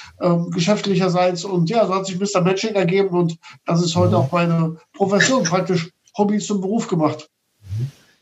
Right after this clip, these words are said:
Speaker 2: Also ich finde es ja auch unglaublich, allein schon zwanzigtausend Xing-Kontakte. Ähm,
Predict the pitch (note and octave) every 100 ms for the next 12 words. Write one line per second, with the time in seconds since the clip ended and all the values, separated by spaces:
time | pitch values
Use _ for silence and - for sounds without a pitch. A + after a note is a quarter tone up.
0 | _ - B2 B2+ - _ C3 - D3 E3
1 | A#2+ - - - F#3+ G3 F3+ C3+ D3 -
2 | A#2 A2+ A#2 D3 E3 C#3+ B2+ - - -
3 | - B2+ C#3 F#3+ - D3 - - - G3
4 | F3 D3 A#2 - - F#3+ G#3+ F#3+ F#3+ E3
5 | - - - A#2+ - - - - B2 C3+
6 | C#3+ C#3+ C#3+ C#3+ C#3+ C#3+ C#3+ C#3+ C#3